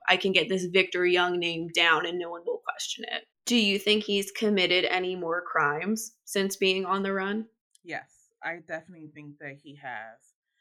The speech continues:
Speaker 2: Um, in addition to just the crimes he would need to commit to actually be on the run, such as identity theft, I think that he's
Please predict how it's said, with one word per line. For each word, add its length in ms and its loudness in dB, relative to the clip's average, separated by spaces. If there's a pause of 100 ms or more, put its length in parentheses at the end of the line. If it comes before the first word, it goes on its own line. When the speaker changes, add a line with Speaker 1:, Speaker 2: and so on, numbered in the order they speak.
(220)
Speaker 2:
Um, 440 -8
in 140 -10
addition 420 -14
to 400 -14 (100)
just 220 -18
the 60 -20
crimes 380 -12
he 120 -20
would 180 -20
need 240 -20
to 80 -18
commit 600 -16
to 400 -10 (300)
actually 360 -8
be 260 -16
on 160 -14
the 60 -14
run, 240 -16
such 260 -20
as 220 -8 (100)
identity 640 -14
theft, 240 -8 (160)
I 120 -6
think 360 -20
that 280 -8 (120)
he's 380 -20